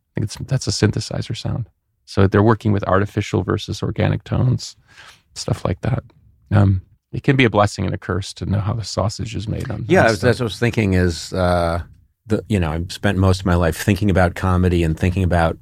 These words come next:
Speaker 2: what's the funny way for something to happen. And so sometimes I'll be watching some, I like to lose myself in something. I don't wanna be thinking that way. And sometimes I'll see,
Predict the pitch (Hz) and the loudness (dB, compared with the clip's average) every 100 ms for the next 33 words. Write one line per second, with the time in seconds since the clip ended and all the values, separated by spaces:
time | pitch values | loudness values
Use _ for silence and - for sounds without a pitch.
0 | - 90 87 - - 90 87 85 85 - | -10 -6 -4 -4 -4 0 0 0 -4 -6
1 | 85 82 82 82 80 82 80 78 80 85 | -4 -2 -2 -2 -2 -4 -2 -4 -4 -4
2 | 78 - 87 80 76 78 - - _ _ | -4 -2 -2 0 -4 -6 -12 -20 _ _
3 | - 104 104 101 92 90 87 87 85 87 | -4 -2 2 2 2 2 2 2 2 0
4 | - 87 - 90 98 110 113 101 113 101 | 0 -4 -2 -2 2 2 4 4 4 4
5 | 90 85 82 78 80 - 80 78 78 80 | 0 0 -4 -4 -6 -6 -6 -4 -4 0
6 | 87 98 85 78 80 78 76 76 71 67 | 0 2 0 -2 -4 -6 -6 -8 -8 -8
7 | 76 71 85 95 90 85 80 80 80 - | -8 -6 -4 -2 0 0 -2 -2 -4 -4
8 | 95 82 80 | -4 -2 -2